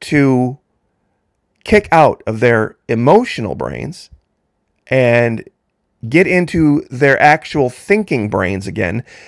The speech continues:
so that they can see things like this. Now, we have four different levels over there.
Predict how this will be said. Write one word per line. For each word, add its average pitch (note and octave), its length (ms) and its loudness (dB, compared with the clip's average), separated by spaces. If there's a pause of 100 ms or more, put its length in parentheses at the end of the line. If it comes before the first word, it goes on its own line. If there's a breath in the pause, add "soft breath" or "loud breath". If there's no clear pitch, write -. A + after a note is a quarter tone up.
(180 loud breath)
so F3+ 220 2
that E3 160 0
they F#3 160 2
can D3 180 -2
see G#3+ 300 -2
things G#2+ 340 -2
like F#2+ 220 -4
this. D2+ 240 -8
Now, A#2+ 180 2
we C3 120 0
have B2 260 4 (240 soft breath)
four F3+ 340 4
different D#3+ 300 0
levels C3 280 4
over C3+ 200 2
there. C#3+ 260 2